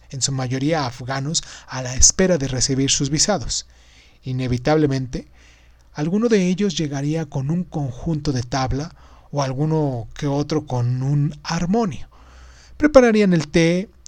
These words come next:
y alguien con una voz aceptable cantaría hasta el s-, que el sol se pusiera y los mosquitos dejasen de molestar y aplaudirían hasta que les doliesen las manos. "Ahí eras más feliz, Baba.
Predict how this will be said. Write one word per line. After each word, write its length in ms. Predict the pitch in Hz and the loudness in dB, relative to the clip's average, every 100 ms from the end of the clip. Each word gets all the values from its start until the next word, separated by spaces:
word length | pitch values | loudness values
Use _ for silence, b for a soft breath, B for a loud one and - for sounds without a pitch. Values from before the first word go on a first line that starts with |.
| - | -2
y 180 | 185 | 0
alguien 420 | 190 208 202 233 226 | 2 2 0 -2 -4
con 300 | - 165 165 | -4 -2 0
una 240 | 233 240 | 2 0
voz 420 | 151 165 202 - | 0 0 2 0
aceptable 640 | 143 - - 175 165 175 175 | 0 -2 -2 -4 -2 -2 -4
cantaría 560 | 156 147 151 160 165 | -6 -2 0 0 0
hasta 280 | 151 - 160 | -4 -6 -4
el 120 | 123 | -2
s-, 400 | 117 - - - | 2 2 2 -4
que 120 | - 156 | -4 -4
el 140 | 135 | 4
sol 280 | - 170 147 | 6 6 4
se 140 | 170 | 0
pusiera 580 | - 131 - 123 107 104 B B B | -2 0 0 -2 -8 -12 B B B
y 80 | |
los 180 | 170 170 | 0 2
mosquitos 540 | 185 180 - 202 185 165 | 2 0 0 -2 -2 -2
dejasen 460 | 151 - - 139 | -2 0 0 0
de 80 | 127 | -2
molestar 560 | 127 131 127 - 151 147 B B | -4 -4 -6 -4 -6 -6 B B
y 120 | 185 | -4
aplaudirían 640 | 170 185 175 180 180 202 208 _ | -4 -2 -4 -2 -2 -4 -6 _
hasta 480 | - 180 151 - - | -12 -10 -8 -8 -8
que 120 | - | -6
les 200 | 156 147 | -4 -2
doliesen 440 | 147 151 160 - 156 | -2 -2 0 0 -2
las 140 | 135 | -4
manos. 520 | 127 113 113 123 - - - - - - - _ _ _ _ _ _ _ _ - | -6 -8 -8 -8 -8 -12 -20 -20 -20 -20 -20 _ _ _ _ _ _ _ _ -4
"Ahí 300 | 170 220 254 | 2 8 10
eras 240 | 262 208 | 10 8
más 220 | 214 233 | 6 4
feliz, 360 | 233 190 214 190 | 4 4 4 2
Baba. 360 | 160 127 131 | 0 0 -6